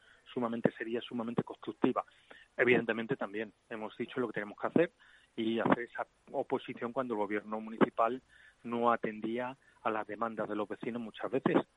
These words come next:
Y ahí hemos estado recordándoles pues, su, su labor, en la que tienen que realizar como gobierno municipal en Getafe. Pero han sido dos años muy singulares y que de alguna manera, pues, eh,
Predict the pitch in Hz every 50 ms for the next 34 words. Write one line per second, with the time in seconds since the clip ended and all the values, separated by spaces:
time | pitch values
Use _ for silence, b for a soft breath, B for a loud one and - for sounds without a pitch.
0 | - - - - - 104 98 101 202 202 98 95 - - - - - 120 117 131
1 | 135 - 117 - - 107 98 - 107 107 110 110 117 139 - - _ b b b
2 | b b b b b b _ - 107 - - - - - - - - 117 107 101
3 | 98 104 - - - - - 120 110 101 92 98 113 139 151 - - 113 104 98
4 | 98 98 95 - - 101 107 107 107 - 104 110 104 101 - - - - - 123
5 | 110 98 98 98 107 - - 107 101 104 101 - - - - 98 92 - - -
6 | - 120 - - 113 - B B B B B B B B B B - 127 139 151
7 | 143 165 165 160 147 - - 151 143 143 147 147 - - 139 139 139 147 156 -
8 | - - 135 117 104 104 107 110 123 127 123 127 139 - - - _ _ _ _
9 | b b b b b - 117 - - - 117 110 104 117 117 113 110 107 113 113
10 | 117 117 - - 107 95 - - - 104 98 95